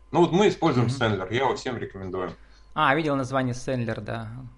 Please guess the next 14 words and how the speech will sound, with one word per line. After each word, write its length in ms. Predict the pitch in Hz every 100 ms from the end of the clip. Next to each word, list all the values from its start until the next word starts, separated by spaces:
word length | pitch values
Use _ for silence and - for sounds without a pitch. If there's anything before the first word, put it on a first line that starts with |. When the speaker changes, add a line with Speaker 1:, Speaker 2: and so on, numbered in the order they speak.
| - -
Speaker 1:
Да, 320 | 147 139 117
Speaker 2:
Мгм. 80 | 117
Speaker 1:
и 520 | 170 185 170 143 -
когда 380 | 131 127 170 151
вы 140 | 120 151
уже 320 | 131 123 104
собрали 480 | 127 117 135 139 107
базу, 640 | 101 135 127 110 95 - -
о, 500 | 104 101 98 98 98
ваших 360 | 127 123 110
подписчиков 480 | - 113 139 127 - 127
именно 260 | 131 110
в 80 | 98
рассылку, 560 | 113 - 240 247 107